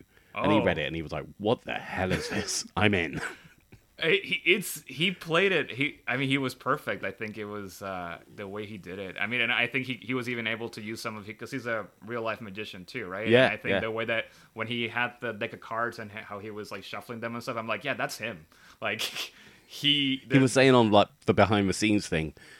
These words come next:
Speaker 1: that when he was putting on my German accent, like, the script was written in the accent. So where
Speaker 2: Really?
Speaker 1: to em-, emph-, em-, where to emphasize, like, the wrong bits of language and
Speaker 2: Mm.
Speaker 1: intonation. So he was like, "I had to learn all this, a monologue, and then throw,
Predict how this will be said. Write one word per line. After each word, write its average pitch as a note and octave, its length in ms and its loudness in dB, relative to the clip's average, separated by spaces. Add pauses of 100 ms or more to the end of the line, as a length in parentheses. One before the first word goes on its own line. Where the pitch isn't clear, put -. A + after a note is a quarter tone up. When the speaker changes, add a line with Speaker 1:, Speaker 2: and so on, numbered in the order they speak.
(420)
Speaker 1:
that F#2+ 160 2 (120)
when A#2 140 4
he A2 80 4
was G2 100 -2
putting F#2+ 220 -2
on F#2 80 2
my F#2 80 2
German E2+ 300 0
accent, D#2+ 320 -2
like, D#2 200 -2
the F#2+ 60 -6
script - 520 0
was F2 160 -2
written D#2 540 0 (500)
in A#2 200 4
the F#2+ 160 2
accent. C#2 500 -4 (340)
So C3 140 -2
where E3+ 140 6
Speaker 2:
Really? C#3 220 6
Speaker 1:
to F2 80 0
em-, F2 220 0
emph-, G#2 440 0
em-, A2+ 160 4
where A2+ 180 4
to A2+ 140 -2
emphasize, G2 480 0
like, F2+ 240 -2 (320)
the G#2 80 4
wrong G#2 440 6
bits - 280 -2
of E2 100 -6
language E2+ 440 -2
and D#2+ 120 0
Speaker 2:
Mm. D#2+ 160 -2
Speaker 1:
intonation. F2 800 -2 (380)
So - 120 -4
he F#2+ 40 4
was E2+ 100 0
like, D#2 120 0
"I E2 60 0
had E2+ 140 0
to E2+ 80 -4
learn A2 260 4
all G#2 80 2
this, E2+ 340 -2 (160)
a G2+ 60 2
monologue, D#2+ 640 0
and G2+ 140 -4
then A2+ 160 2
throw, G#2+ 320 2